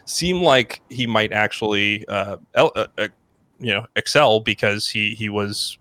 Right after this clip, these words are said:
already kind of doing well in, in this league, and M L S was probably looking at him, you know, maybe a couple offers here and there, but to really say, "Hey, this is something I wanna commit to," is huge because you, you bring him back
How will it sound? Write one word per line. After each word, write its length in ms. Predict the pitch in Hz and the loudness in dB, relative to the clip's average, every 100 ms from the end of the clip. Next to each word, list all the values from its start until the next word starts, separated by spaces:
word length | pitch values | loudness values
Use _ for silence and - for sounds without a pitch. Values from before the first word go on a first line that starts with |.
| _ - | _ 0
already 300 | 113 107 107 | 4 4 2
kind 160 | - 110 | -2 -4
of 60 | |
doing 160 | 101 110 | -2 0
well 180 | 107 104 | 0 -2
in, 200 | 107 98 | -4 -8
in 140 | 110 | -6
this 220 | 110 113 120 | -4 -4 0
league, 320 | 110 107 110 _ _ | 0 0 -4 _ _
and 100 | - | -4
M 80 | 110 | 0
L 100 | 104 | 2
S 140 | 104 - | 2 0
was 120 | 101 | -2
probably 440 | - 101 107 110 | 2 2 2 -2
looking 340 | 104 107 104 104 | -2 -4 -4 -4
at 120 | 104 | -2
him, 140 | 107 110 - _ _ _ | -4 -10 -18 _ _ _
you 80 | 113 | -2
know, 100 | 104 | -2
maybe 320 | 113 110 107 | -2 -2 0
a 40 | 107 | 0
couple 280 | 104 101 104 | 0 2 4
offers 300 | 101 104 - | 4 0 -4
here 120 | 104 | -4
and 120 | 107 | 0
there, 240 | 160 131 | 2 2
but 280 | 117 110 104 - _ | 2 2 0 -4 _
to 100 | - | -2
really 260 | 117 117 110 | 0 2 0
say, 200 | 117 107 | 0 2
"Hey, 160 | 127 | 4
this 100 | 110 110 | 4 0
is 100 | 107 | -2
something 220 | 110 107 | 0 2
I 40 | |
wanna 220 | 104 104 | 2 0
commit 340 | 101 110 175 190 | -2 -2 -2 -2
to," 180 | - 104 | -2 -2
is 100 | 101 | -4
huge 420 | - 202 131 110 | -4 0 0 -2
because 300 | - - 107 | -4 -2 -2
you, 100 | 104 - | -4 -8
you 140 | - 107 | -8 -4
bring 280 | 131 131 117 | 2 2 2
him 260 | 143 143 | -2 -2
back 400 | 120 104 101 - | 0 2 0 -2